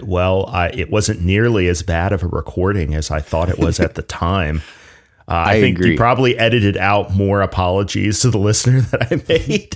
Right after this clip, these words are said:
Speaker 1: than actually got in there. Uh,
Speaker 2: There
Speaker 1: we
Speaker 2: were
Speaker 1: had to,
Speaker 2: the
Speaker 1: uh, you had to edit that one quite a bit, I think, 'cause we
Speaker 2: Oh.
Speaker 1: were just all over the place.
Speaker 2: Yes, but actually, no. The edits I made were because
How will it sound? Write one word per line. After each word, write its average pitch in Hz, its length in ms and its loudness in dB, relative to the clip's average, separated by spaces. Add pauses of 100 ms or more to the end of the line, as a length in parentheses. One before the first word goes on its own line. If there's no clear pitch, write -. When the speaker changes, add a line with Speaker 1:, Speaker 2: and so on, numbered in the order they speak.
Speaker 1:
than 101 160 0
actually 95 380 -2
got 92 260 2
in 95 160 2
there. 107 280 0 (380)
Uh, 82 280 2
Speaker 2:
There 76 100 2
Speaker 1:
we 123 120 4
Speaker 2:
were 131 60 6
Speaker 1:
had 131 120 2
to, 92 180 2
Speaker 2:
the 113 60 -2
Speaker 1:
uh, - 20 4
you 135 160 2
had 175 120 2
to 117 120 0
edit 104 200 2
that 90 180 0
one 90 120 0
quite 92 220 -2
a 71 40 -4
bit, 82 260 -2
I 76 100 -2
think, 80 320 -4
'cause 82 160 -2
we 120 80 2
Speaker 2:
Oh. 131 60 4
Speaker 1:
were 85 80 0
just - 240 -4
all 87 180 0
over 87 160 -2
the 87 80 -4
place. 85 400 -4
Speaker 2:
Yes, 143 460 -2
but - 180 -2
actually, 123 460 0
no. 127 300 2
The - 220 -2
edits 120 320 -2
I 104 140 0
made 107 380 0
were 92 160 0 (100)
because 104 1160 -2